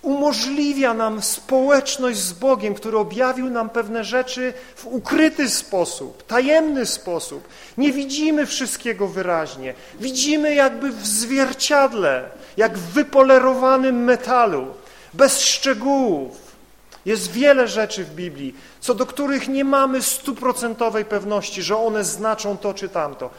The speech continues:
Ale niektórzy w Kościele się silą na to, żeby mieć tą stuprocentową pewność. I w ten sposób odtrącają od siebie wszystkich, którzy nie mają tej stuprocentowej pewności. Albo śmią inaczej coś rozumieć.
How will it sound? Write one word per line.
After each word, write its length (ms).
Ale 180
niektórzy 540
w 120
Kościele 600
się 200
silą 580
na 180
to, 240
żeby 340
mieć 360
tą 200
stuprocentową 960
pewność. 680
I 60
w 80
ten 180
sposób 500
odtrącają 920
od 140
siebie 360
wszystkich, 520
którzy 360
nie 160
mają 340
tej 180
stuprocentowej 920
pewności. 580
Albo 300
śmią 600
inaczej 640
coś 280
rozumieć. 760